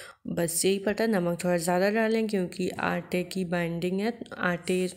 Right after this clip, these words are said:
में इसको डालना है ना, sorry, तो फिर इसलिए थोड़ा ज़्यादा डालें। और देखिए अभी मैं इसमें धनिया पत्ती डाल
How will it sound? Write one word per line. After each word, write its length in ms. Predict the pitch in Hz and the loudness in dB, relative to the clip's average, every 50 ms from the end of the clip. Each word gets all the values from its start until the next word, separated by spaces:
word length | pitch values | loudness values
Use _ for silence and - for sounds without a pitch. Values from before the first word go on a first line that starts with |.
| - - - | -8 -4 -2
में 240 | 185 185 185 185 175 | 0 2 2 2 0
इसको 280 | 165 - - - 190 190 | -2 -2 0 2 2 2
डालना 360 | 185 170 165 165 165 170 175 | 2 2 0 0 0 0 0
है 200 | 170 165 165 175 | -2 -2 0 0
ना, 100 | 220 254 | 0 0
sorry, 360 | 254 - 220 196 175 175 165 170 - - - - - - - - - | 0 0 -2 -2 0 -2 -2 -4 -8 -12 -12 -12 -14 -14 -16 -12 -8
तो 80 | - 156 | -8 -4
फिर 220 | - - 170 170 | -2 0 0 0
इसलिए 240 | 165 165 - 175 165 - | 0 -2 -2 -4 -4 -2
थोड़ा 120 | 180 170 170 | 0 -2 0
ज़्यादा 300 | 160 160 156 151 156 151 | 0 0 0 0 0 0
डालें। 260 | - - 156 160 160 160 | 0 0 0 0 0 0
और 80 | 165 165 | 0 -2
देखिए 340 | 165 165 165 165 - 196 190 | -2 -2 -2 -2 -2 -2 0
अभी 120 | 180 175 | 0 0
मैं 180 | 165 165 160 160 | 0 0 -2 -2
इसमें 240 | 156 - 170 165 165 | -2 -2 -2 -2 -2
धनिया 260 | 165 165 165 170 170 165 - | -2 -2 0 -2 -2 -2 -2
पत्ती 380 | 175 165 - - - 220 220 214 | -4 -6 -6 -6 -4 -2 0 0
डाल 280 | 208 202 202 202 202 | 0 0 0 -2 -2